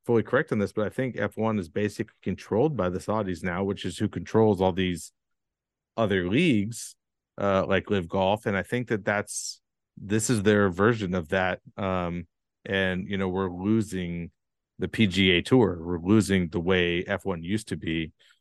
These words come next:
Uh, I have a buddy who thinks that, uh, we're gonna get two F one leagues eventually. We're gonna get, like, F one America and F one the way that it is, and to kind of separate it out like that.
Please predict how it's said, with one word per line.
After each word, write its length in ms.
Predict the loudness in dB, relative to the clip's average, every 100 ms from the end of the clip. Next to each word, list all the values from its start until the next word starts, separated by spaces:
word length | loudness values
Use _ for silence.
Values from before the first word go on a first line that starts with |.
| _ 0
Uh, 160 | 2 2
I 60 |
have 100 | 2
a 60 | 4
buddy 400 | 4 6 4 4
who 140 | -2
thinks 420 | 0 2 0 -2
that, 280 | 0 0 0 -4 _ _ _ _ _ _ -4
uh, 200 | -2 0
we're 180 | 0 2
gonna 160 | 2
get 180 | 0 -6
two 220 | -2 -2
F 120 | 0
one 240 | -2 -2 -2
leagues 260 | -4 -6
eventually. 360 | -8 -8 -2 -2
We're 200 | 0 2
gonna 140 | 2
get, 160 | 2 2
like, 220 | 0 0
F 180 | -2 0
one 180 | 0 0
America 600 | 0 0 -2 -2 -4 -2
and 160 | -4 -4
F 220 | -6 -4
one 340 | -4 -4 -8 -12 _ _ _ _ _ -6
the 140 | -4
way 220 | 2 2
that 180 | 4 0
it 120 | 0
is, 280 | 0 0 0
and 120 | -4
to 80 | -4
kind 220 | -4 -4
of 80 | -4
separate 640 | -6 -6 -2 0 0 0
it 80 | -4
out 200 | -2 -2
like 160 | -2 -4
that. 280 | -4 -2